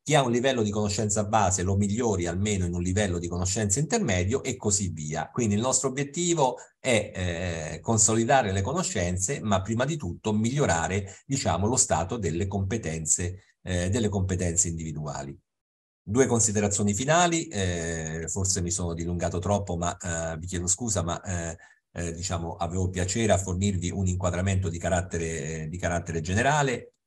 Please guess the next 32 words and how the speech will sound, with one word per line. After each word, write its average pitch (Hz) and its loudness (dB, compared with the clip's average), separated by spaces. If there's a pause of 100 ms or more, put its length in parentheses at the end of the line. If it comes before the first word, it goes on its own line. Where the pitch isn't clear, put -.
Due 101 0
considerazioni 92 0
finali, 98 0
dicevo, 98 -2 (320)
eh, 87 -2
punto 104 0
numero 104 4
uno, 98 0 (260)
la 92 4
direttiva 104 4
del 98 4
ministro 98 2
Zangrillo 135 0
e, 87 -4
e, 101 0
e 101 2
la 92 2
piattaforma 95 0
Syllabus 131 0
sono 104 0
degli 90 -2
strumenti, 110 -2
è 95 -4
un 95 2
investimento 95 2
iniziale 104 2
che 87 -2
noi 95 0
mettiamo 90 0
sul 90 -2
tavolo 135 4
per 107 0